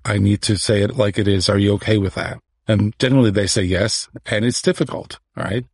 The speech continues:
Because parents are, generally are enabling. Enabling can be seen as two ways. Enabling, the, the word technically means to give somebody the power or authority to do something. So what the parents are often doing is giving the,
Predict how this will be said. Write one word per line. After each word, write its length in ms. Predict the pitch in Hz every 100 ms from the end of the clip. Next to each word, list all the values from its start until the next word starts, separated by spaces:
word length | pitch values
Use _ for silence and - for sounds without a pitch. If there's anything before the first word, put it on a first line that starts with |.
| _ _ _ _
Because 440 | - 117 123 107 - -
parents 460 | - 139 147 135 - -
are, 420 | 127 110 - 135 - 117
generally 480 | 98 123 147 156 170
are 140 | 117
enabling. 500 | 107 98 92 90 104 - _ _ _
Enabling 640 | 110 113 127 139 131 127 - -
can 100 | 113
be 140 | 104
seen 200 | 92 127
as 140 | 110 -
two 220 | - 123
ways. 320 | 104 98 95
Enabling, 380 | 117 151 143 113
the, 120 | 110
the 100 | 113
word 260 | 110 147 107
technically 460 | 123 127 113 113
means 440 | 104 104 117 113 - _ -
to 100 | 113
give 180 | 113 113
somebody 320 | 127 117 117
the 120 | 101
power 380 | - 117 113 110
or 120 | 117
authority 520 | 101 - 101 95 92 95
to 120 | 104
do 140 | 101
something. 500 | 98 90 - - 117 _ _ -
So 120 | -
what 200 | 117 120
the 80 | -
parents 360 | 107 139 156 139
are 140 | 120
often 320 | 127 127 -
doing 280 | 117 117 110
is 120 | 98
giving 360 | - 117 123 107
the, 340 | 107 101 113